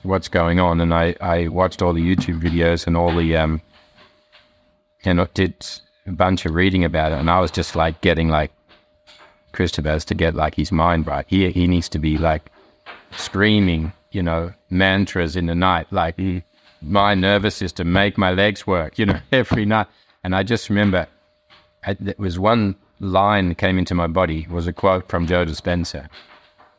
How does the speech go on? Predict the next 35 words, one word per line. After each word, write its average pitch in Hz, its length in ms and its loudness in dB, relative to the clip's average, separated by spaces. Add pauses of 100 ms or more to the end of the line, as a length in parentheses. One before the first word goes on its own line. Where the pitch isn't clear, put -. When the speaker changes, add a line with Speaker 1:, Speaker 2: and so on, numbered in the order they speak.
(460)
Speaker 1:
Uh, 87 180 -6
that 90 220 -4
line 95 360 2
of, 85 120 -4 (680)
"The 92 80 -4
body 101 280 2
can 92 200 0
heal 104 360 2
itself 90 560 -2 (140)
by 87 160 0
thought 95 320 -2
alone." 82 460 -2 (260)
And 95 140 0
that's 101 160 0
when 98 100 0
I 90 100 4
started 90 340 0
sending 98 420 0
you 87 140 -2
the, 87 120 -2
Speaker 2:
Yeah. 127 460 0
Speaker 1:
the, 95 160 -4 (140)
the 104 80 -4
WhatsApps 101 580 0
of 95 160 0
the 92 80 -2
Joe 85 240 -6
Dispenza 110 720 -2 (140)
Speaker 2:
Exactly. 135 260 -12 (260)
Speaker 1:
podcasts 101 420 2
and 90 200 -2 (340)
Speaker 2:
Well, 120 140 0
Speaker 1:
all 101 60 -2
that. 135 80 0
Speaker 2:
exactly. 139 260 0